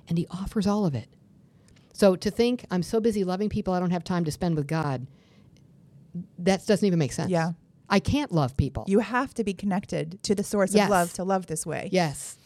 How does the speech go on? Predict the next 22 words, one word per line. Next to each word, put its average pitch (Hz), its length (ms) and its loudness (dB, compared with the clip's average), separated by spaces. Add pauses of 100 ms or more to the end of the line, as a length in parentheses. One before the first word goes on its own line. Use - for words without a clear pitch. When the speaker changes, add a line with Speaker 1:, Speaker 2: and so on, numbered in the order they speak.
(560)
Speaker 1:
Then 247 200 4
I 254 100 4
would 202 160 4
say, 160 540 2 (240)
"Taste - 360 -4
and 143 100 -6
see." 120 340 -12 (100)
Speaker 2:
Mm. 180 280 -4 (160)
Speaker 1:
You 160 100 -4
know, 151 300 0
when 165 180 2
I 170 200 0
act 185 320 -2
in 208 120 2
faith, 156 320 -2
in 151 140 -2
counseling, 165 720 -4
I 156 80 -2
say 269 280 2
it 165 120 -2
this 165 160 -6
way. 127 260 -4